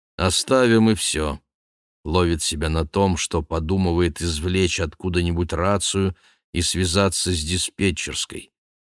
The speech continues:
Вместо этого достает мобильник и набирает девять девять девять.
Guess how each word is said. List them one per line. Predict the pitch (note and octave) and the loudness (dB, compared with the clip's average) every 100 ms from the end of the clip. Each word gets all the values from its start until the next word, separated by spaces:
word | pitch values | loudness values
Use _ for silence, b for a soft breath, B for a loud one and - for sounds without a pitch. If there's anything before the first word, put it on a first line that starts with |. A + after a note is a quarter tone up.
| _ _ - | _ _ -4
Вместо | G#2 B2 - F#2 | 0 0 0 2
этого | F2 D#2+ D#2+ | 0 0 -2
достает | D#2 D#2 - D2+ D2 | -2 -2 -4 -4 -6
мобильник | C#2 C#2+ D#2 C#3+ D3+ B2+ _ _ _ _ _ _ | -6 -4 -2 0 0 -4 _ _ _ _ _ _
и | - | -2
набирает | D3+ G2+ E2 F#2 B2+ A#2 G2 - | 2 2 4 4 4 4 2 -4
девять | C#2+ D#2+ A#2 G2+ G#2 - | -4 2 4 4 0 -4
девять | - E2 E2 E2+ - | -2 0 0 -2 -6
девять. | - B1 C2 A1 - - | -10 -6 -6 -8 -10 -12